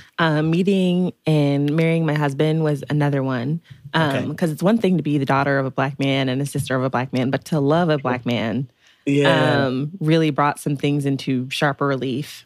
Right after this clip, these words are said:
Speaker 1: But
Speaker 2: Okay.
Speaker 1: my real, like, fork in the road moment was I had just had my firstborn son,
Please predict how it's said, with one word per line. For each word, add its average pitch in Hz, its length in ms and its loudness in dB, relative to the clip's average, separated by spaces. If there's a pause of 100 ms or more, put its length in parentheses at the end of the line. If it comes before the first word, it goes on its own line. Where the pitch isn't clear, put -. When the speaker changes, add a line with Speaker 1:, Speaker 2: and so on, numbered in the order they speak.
(140)
Speaker 1:
But 170 180 0
Speaker 2:
Okay. 156 140 0
Speaker 1:
my 175 160 4
real, 170 800 2
like, 135 400 -2 (920)
fork 180 280 0
in 190 60 2
the 160 100 2
road 147 220 2
moment 143 420 -2
was 135 520 0 (600)
I 156 140 4
had 180 200 -2
just 160 240 0
had 143 560 0
my 151 220 0
firstborn 143 560 -2
son, 143 600 -2